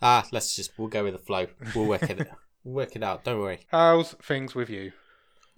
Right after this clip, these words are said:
Speaker 1: Uh, yeah, pretty good.
Speaker 2: Yeah? Any
Speaker 1: I'm,
Speaker 2: gossip?
Speaker 1: I'm, I'm excited to be here, uh, <laughs> and always excited to talk to you.
Speaker 2: Oh, thanks, mate. Same, feeling is mutual.
Speaker 1: Um, any gossip? That's a good question.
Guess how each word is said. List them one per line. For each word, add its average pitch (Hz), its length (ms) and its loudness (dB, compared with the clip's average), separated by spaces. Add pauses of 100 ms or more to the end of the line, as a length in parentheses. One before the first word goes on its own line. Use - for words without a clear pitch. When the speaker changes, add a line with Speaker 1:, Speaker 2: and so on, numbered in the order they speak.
(340)
Speaker 1:
Uh, 117 220 0
yeah, 123 200 0
pretty 123 260 -2
good. 120 320 -2 (340)
Speaker 2:
Yeah? 143 200 0 (580)
Any 110 100 0
Speaker 1:
I'm, 104 40 -6
Speaker 2:
gossip? 143 260 -2
Speaker 1:
I'm, 98 220 -4 (760)
I'm 98 380 -8 (260)
excited 98 420 -4
to - 100 -18
be 101 140 -6
here, 95 260 -8 (240)
uh, 90 420 -6 (140)
<laughs> - 120 -20
and 92 320 -12 (200)
always 101 320 -2
excited - 340 -6
to - 80 -16
talk - 220 -14
to - 100 -12
you. - 80 -14 (300)
Speaker 2:
Oh, 110 300 -2
thanks, 87 260 -10
mate. - 180 -16 (200)
Same, 127 320 4
feeling 135 320 4
is 123 100 -4
mutual. 92 440 -12 (100)
Speaker 1:
Um, 113 380 4 (160)
any 120 160 2
gossip? - 560 -2
That's 110 180 -4
a - 20 -20
good 107 140 -6
question. 104 320 -6